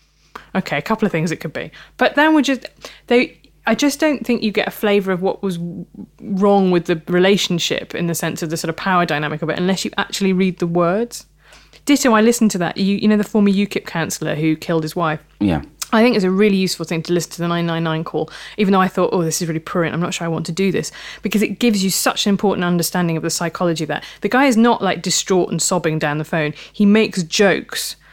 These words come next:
Speaker 1: So they go, "How m-, is there, it's, the dispatcher goes, 'Is there anyone else in the house with you?' And he went, 'There's just the two of us.'"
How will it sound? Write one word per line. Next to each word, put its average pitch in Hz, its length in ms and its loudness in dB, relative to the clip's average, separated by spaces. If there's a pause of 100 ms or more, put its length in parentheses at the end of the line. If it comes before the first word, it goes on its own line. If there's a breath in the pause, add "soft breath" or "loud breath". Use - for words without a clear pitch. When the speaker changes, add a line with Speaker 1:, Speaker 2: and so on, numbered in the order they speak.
(220 soft breath)
Speaker 1:
So 190 340 2
they 202 140 0
go, 196 80 2
"How 196 160 2
m-, - 80 0
is 208 100 0
there, 214 140 4
it's, 202 160 0
the 190 160 -4 (320)
dispatcher 208 500 -2
goes, 175 160 0
'Is 180 80 2
there 196 100 4
anyone 208 200 4
else 196 180 2
in 190 60 0
the 185 60 0
house 196 260 0
with 160 100 -6
you?' 151 60 -2
And 156 80 0
he 160 40 -2
went, 165 140 -2
'There's 180 160 -2
just - 160 -4
the 180 60 -4
two 185 160 -2
of 170 100 2
us.'" 147 180 -4